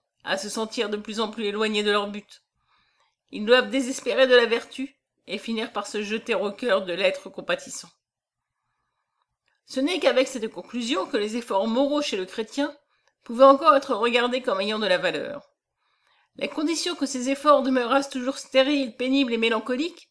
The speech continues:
était donc indispensable. C'est ainsi qu'il pouvait encore servir à provoquer cette minute extatique où l'homme assiste au débordement de la grâce et au miracle moral. Pourtant, cette lutte pour la moralité n'est pas nécessaire,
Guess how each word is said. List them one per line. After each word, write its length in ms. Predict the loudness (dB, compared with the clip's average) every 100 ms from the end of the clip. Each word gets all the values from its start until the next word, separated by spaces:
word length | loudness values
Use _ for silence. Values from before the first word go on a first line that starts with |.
| -8
était 240 | -2 0
donc 200 | 0 0
indispensable. 800 | -2 -4 -6 -6 -4 -6 -6 -12 _ _ _ _ _ _ _ _ _ _
C'est 200 | -20 -6
ainsi 260 | -4 -2 -4
qu'il 120 | -4
pouvait 220 | -6 -2
encore 300 | -2 0 -2
servir 480 | -2 -4 -2 0 0
à 80 | 0
provoquer 460 | -2 -6 -6 -6 -10
cette 220 | -8 -8
minute 380 | -4 -4 -4 -8
extatique 640 | -14 -2 -2 -2 -8 -8 _ -10
où 120 | 2
l'homme 260 | 4 4
assiste 400 | 0 -2 -8 -8
au 80 | -8
débordement 560 | -2 0 0 0 -2 0
de 60 |
la 160 | 2 0
grâce 440 | 2 0 0 -6 -12
et 100 | -8
au 40 |
miracle 400 | -2 0 0 0
moral. 500 | -4 0 0 0 -4 -14 _ _ _ _ _ _ _ _ _ _ _ _ _ _ _
Pourtant, 420 | -20 -8 -4 -2 -4 _ _ _
cette 240 | -16 -6 -4
lutte 280 | -2 -4
pour 120 | -2 -2
la 80 |
moralité 460 | 2 2 0 0 0
n'est 100 | 0
pas 120 | -4
nécessaire, 720 | -6 -6 -6 -4 -4 -6 -12